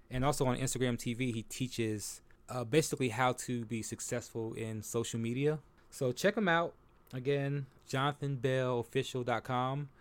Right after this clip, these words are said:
uh, hashtag Seattle Superman, and on Instagram, he is Jonathan Bell, all one word, and I will spell his name, uh, J O N A T H A N B E L L E.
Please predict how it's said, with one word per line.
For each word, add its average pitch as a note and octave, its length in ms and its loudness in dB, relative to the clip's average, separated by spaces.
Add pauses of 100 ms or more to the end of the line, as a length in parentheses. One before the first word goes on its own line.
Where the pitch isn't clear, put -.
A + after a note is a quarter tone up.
(420)
uh, G#2 140 -4
hashtag A#2+ 640 0
Seattle A#2+ 320 2
Superman, C3 800 -2
and A2 180 -6
on A2 140 -4
Instagram, A2+ 580 -4
he G#2 180 -4
is G2 120 -4
Jonathan G#2+ 460 -4
Bell, G2+ 420 -4 (240)
all A2+ 220 2
one C3 180 0
word, G2+ 400 -4 (360)
and G#2+ 120 -6
I G2+ 60 -2
will G#2 80 -4
spell - 260 -4
his A#2 160 -4
name, G#2 340 -4 (460)
uh, G2+ 160 -6
J B2+ 480 2
O A#2+ 220 0
N A#2+ 440 -2
A A#2 240 -2
T - 300 -8
H A2+ 320 -4
A A2+ 200 -6
N D3+ 420 -2 (300)
B A#2 240 -8
E A2 320 -8 (300)
L A2+ 320 0
L G#2 440 -6
E. F#2+ 220 -6